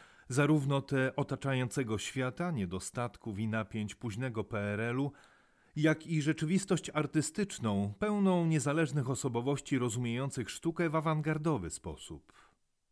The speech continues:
Prezentowane obrazy podejmują temat otwartych drzwi werandy i balkonu.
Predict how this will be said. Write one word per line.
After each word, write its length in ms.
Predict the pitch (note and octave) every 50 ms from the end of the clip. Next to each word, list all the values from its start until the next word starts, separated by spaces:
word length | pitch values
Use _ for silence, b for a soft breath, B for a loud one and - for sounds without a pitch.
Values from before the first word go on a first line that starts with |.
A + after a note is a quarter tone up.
| _ _ _ _ _ _ _ _ _ _ _ _ _ _ _ _ _ _ _ _ _ _ _ _ _ _ _ _ -
Prezentowane 680 | E3+ E3+ E3 D#3 F3 E3 - E3+ E3+ A3 A#3 G#3 F#3 D3+
obrazy 420 | D#3 D3+ C#3 D#3 F3 E3+ D#3+ E3
podejmują 600 | - D3+ C#3+ C3+ C#3+ C#3 C#3 D3 D3+ D3 C3 B2+
temat 360 | - - D3+ C#3+ C#3 B2 G#2 -
otwartych 560 | - C3 - - D3+ C#3 C3+ - C#3 A#2 G#2+
drzwi 380 | G#2 A2+ G#2 A2 B2 C#3+ C#3+
werandy 460 | A#2+ G#2+ A2+ B2+ D#3+ F3 E3+ D#3 D3 C#3
i 140 | A2+ B2+
balkonu. 720 | B2 A#2+ A#2+ A2 G2 - - F2 D#2 D#2+ D#2+ D#2+ E2 E2+